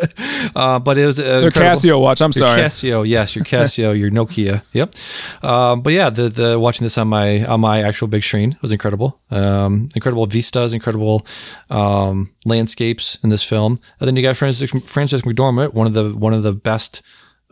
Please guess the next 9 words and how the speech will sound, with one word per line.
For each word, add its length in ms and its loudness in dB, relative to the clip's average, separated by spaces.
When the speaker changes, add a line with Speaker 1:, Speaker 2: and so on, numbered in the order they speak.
Speaker 1:
uh, 60 -20
top, 320 -2
top 200 -2
tier 360 0
leading 360 2
actresses 500 0
working 280 0
today. 360 0
Incredible, 600 -2